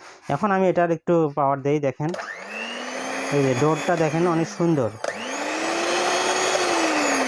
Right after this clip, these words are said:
এভাবে অফ করবেন, এ, তিনটা পাওয়ার রয়েছে, এক, দুই, তিন, সুন্দর। এত সুন্দর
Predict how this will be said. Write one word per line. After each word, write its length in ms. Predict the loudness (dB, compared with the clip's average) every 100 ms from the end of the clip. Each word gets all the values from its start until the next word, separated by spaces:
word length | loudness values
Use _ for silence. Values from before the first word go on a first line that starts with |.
| 0 0 2
এভাবে 260 | 2 4
অফ 140 | 2 2 0
করবেন, 380 | 0 0 -2 -4 -16 _ _ _ -6
এ, 300 | -2 0 -2 0
তিনটা 320 | 2 4 2
পাওয়ার 280 | 4 2 2
রয়েছে, 280 | 0 -2 -6 -8
এক, 280 | -4 -2 0 -4 -10 -10 -6
দুই, 280 | -2 2 0 -2 -6 -4
তিন, 220 | 0 0 0 -2 -2 -2 -2 -2 -2 0 0 0 0 0 0 0 0 0 0 2 2 2 0 0 0 0 0
সুন্দর। 300 | 0 2 2 0 0 -2 -2 -2 -2 -2 0 0 0 0 -2 -2 -2 0 0 0 0 0 0 0
এত 200 | 2 2
সুন্দর 320 | 2 2